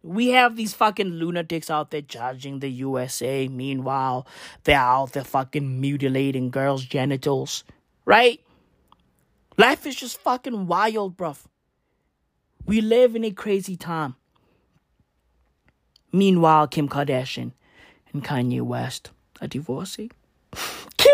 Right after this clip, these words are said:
Ye! I mean, come on, bruv. Like, you know? You know, like, like, you guys were goals. I mean, you guys were everything. You guys have four kids, and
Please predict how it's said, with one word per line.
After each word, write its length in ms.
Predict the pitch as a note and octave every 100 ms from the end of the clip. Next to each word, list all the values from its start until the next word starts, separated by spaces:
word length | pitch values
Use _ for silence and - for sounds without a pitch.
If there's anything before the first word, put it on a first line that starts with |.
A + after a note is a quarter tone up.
| C5+ C5+
Ye! 440 | C5+ G#4+ G4 C#4 - _ _ E4
I 60 | D#4
mean, 220 | E4+ - _
come 160 | E4+
on, 280 | A4 G#4 G4
bruv. 260 | - G4+ G4
Like, 200 | G#4 G#4+
you 60 | C#5+
know? 1300 | C#5+ D5 D#5+ - _ _ _ _ _ _ _ _ - - _ _ _ _ _ _ _
You 60 | -
know, 160 | G#4 A4+ A#4
like, 160 | A4+ -
like, 240 | A#4 A#4
you 120 | A#4 A#4+
guys 280 | B4+ B4 A#4+
were 160 | A#4+
goals. 580 | G4+ G#4+ G#4 C4 G4+ G4
I 60 | G4 G#4+
mean, 200 | F4+ F#4+ _ -
you 180 | G#4 B4+
guys 320 | B4+ C5 B4+
were 340 | B4+ B4+ - A#4+
everything. 500 | A#4 A4+ - A3+ C5 _ _ _ _ _ _ _ _ _ _ _ -
You 100 | A4
guys 320 | B4+ B4 C5
have 60 |
four 400 | - - A#4+ A#4+ B4
kids, 580 | - A#4 A4+ B4 B4+ -
and 100 | C5+